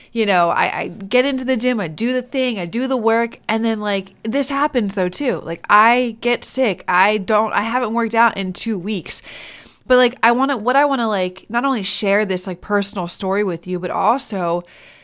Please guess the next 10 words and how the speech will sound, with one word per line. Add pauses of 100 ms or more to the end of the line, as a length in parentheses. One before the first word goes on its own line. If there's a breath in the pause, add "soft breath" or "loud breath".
(300 soft breath)
like,
help
you
guys
understand
that
there (100)
is
myths (160)
to